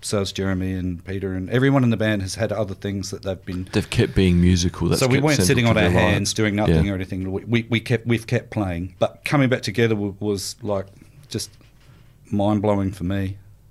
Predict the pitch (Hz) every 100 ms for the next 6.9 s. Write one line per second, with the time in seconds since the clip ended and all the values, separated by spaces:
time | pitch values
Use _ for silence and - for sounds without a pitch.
0 | - - - - 117 123 139 127 123 127
1 | 110 - 110 104 98 - 95 92 - 107
2 | 104 98 95 - 98 95 92 92 90 95
3 | 85 92 - - 95 95 90 87 90 87
4 | - 92 90 82 - - - - - -
5 | - 110 107 107 95 110 98 92 101 71
6 | - - - - 101 - - -